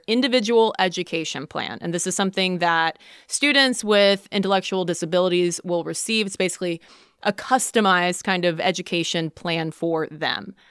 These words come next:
Rosa's I E P status was changed from, quote, "other health impaired" to, quote,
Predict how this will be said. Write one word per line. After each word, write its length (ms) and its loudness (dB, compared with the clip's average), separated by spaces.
Rosa's 480 4
I 180 4
E 80 0
P 200 -6
status 640 -2
was 220 -2
changed 540 -2
from, 380 -2
quote, 400 -2
"other 260 4
health 320 0
impaired" 560 -2
to, 180 -2
quote, 580 -2